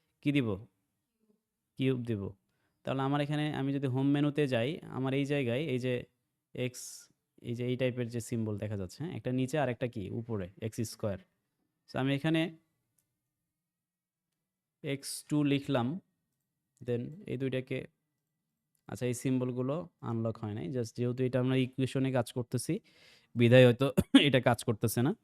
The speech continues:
ইকুয়েশনের মধ্যে আছে এটা। তাহলে সমস্যা নেই, আমরা এখানে যে কাজটা করব, আমরা এখান থেকে ইকুয়েশনে যাই,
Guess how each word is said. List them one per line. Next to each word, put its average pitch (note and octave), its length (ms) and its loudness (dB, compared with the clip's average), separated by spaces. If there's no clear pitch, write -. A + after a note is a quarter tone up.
ইকুয়েশনের A#2+ 540 4
মধ্যে A#2 340 2
আছে G2 260 -2
এটা। F#2+ 200 -6
তাহলে D3+ 180 2
সমস্যা D#3 380 4
নেই, E3 100 4
আমরা D3 200 6
এখানে D3 260 2
যে C#3 120 0
কাজটা C#3 280 0
করব, C#3+ 440 2
আমরা B2+ 280 4
এখান C3 200 2
থেকে C3 280 0
ইকুয়েশনে B2 460 0
যাই, A2 420 -2